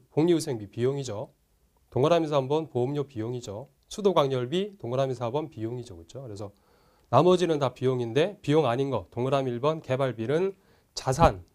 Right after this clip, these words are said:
자산 중에 무형 자산이다. 동그라미 일 번이 답이죠. 틀리시면 안 되죠. 그죠? 자, 그다음 양가람 삼 번을 보시면 다음은 도매업을 영위하는 주항공의 상품 자료이다. 그러니까 상품을 사서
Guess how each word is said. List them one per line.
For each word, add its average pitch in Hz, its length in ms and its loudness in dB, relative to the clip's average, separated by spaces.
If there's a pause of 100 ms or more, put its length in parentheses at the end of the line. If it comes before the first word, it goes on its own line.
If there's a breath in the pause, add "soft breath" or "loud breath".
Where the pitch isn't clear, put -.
자산 139 380 -2
중에 135 460 2
무형 143 480 0
자산이다. 117 560 -6
동그라미 120 340 -4
일 113 60 -10
번이 120 180 -10
답이죠. - 340 -20 (1400 loud breath)
틀리시면 131 340 -12
안 87 60 -14
되죠. 107 180 -14
그죠? 87 260 -18 (220)
자, 92 160 -18
그다음 123 500 -2 (1800 soft breath)
양가람 175 380 8
삼 214 240 0
번을 226 240 8
보시면 175 440 2
다음은 160 640 4
도매업을 175 600 6
영위하는 131 720 2
주항공의 160 880 2
상품 226 480 -2
자료이다. 123 500 0
그러니까 104 200 -14
상품을 160 520 -4
사서 190 420 2